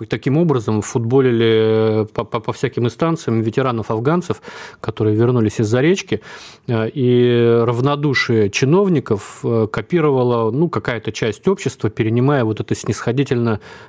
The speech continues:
брезгливое отношение, э, к героям. И в итоге герои, ну, кто-то спивался, кто-то, э, там, старался не афишировать своё боевое прошлое, кто-то начинал,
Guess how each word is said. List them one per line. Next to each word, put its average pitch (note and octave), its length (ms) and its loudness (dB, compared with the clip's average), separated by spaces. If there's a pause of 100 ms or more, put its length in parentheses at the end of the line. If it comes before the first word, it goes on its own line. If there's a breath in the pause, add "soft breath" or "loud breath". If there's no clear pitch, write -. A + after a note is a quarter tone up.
брезгливое B2+ 880 2
отношение, C3+ 680 0 (420 loud breath)
э, A#2 120 2
к A#2 40 0
героям. A#2 600 2
И B2 300 2
в B2 120 4
итоге B2+ 300 0
герои, C3+ 640 2 (520 loud breath)
ну, F3+ 380 0
кто-то - 240 -2
спивался, C#3 840 0
кто-то, B2 1400 2
э, - 40 -14
там, A2 640 0
старался C3+ 420 -4
не B2+ 140 2
афишировать B2 720 0
своё A#2 320 2
боевое A#2 340 4
прошлое, A#2 460 -2
кто-то G#3 360 0
начинал, C#3 560 0